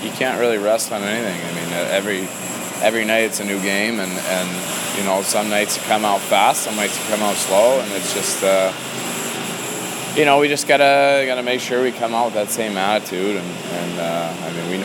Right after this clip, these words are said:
we, we know that there's, uh, the last twenty games of the season here, everyone has playoff implications, so, you know, if, if we haven't been playing, uh, as intense,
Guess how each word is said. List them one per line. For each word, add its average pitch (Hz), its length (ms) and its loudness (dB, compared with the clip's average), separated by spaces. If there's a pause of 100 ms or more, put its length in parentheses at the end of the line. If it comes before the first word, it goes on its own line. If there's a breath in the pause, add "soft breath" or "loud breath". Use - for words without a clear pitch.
we, 90 40 -4
we 95 60 0
know 92 240 0
that 85 140 -6
there's, 87 340 -6 (120)
uh, 73 320 -6
the 92 80 -2
last 98 320 2
twenty 101 180 -6
games 92 220 -2
of 87 80 -6
the 85 40 -6
season 90 420 -4
here, 85 440 -4 (920)
everyone 101 460 -2
has 90 260 -2
playoff 95 360 2
implications, 92 680 -4
so, 82 300 -4 (680)
you 95 100 0
know, 90 200 0
if, 87 240 -4
if 95 140 -2
we 98 80 0
haven't 107 320 2
been 101 100 -8
playing, 107 560 0
uh, 101 480 4
as 104 240 0
intense, 107 420 -2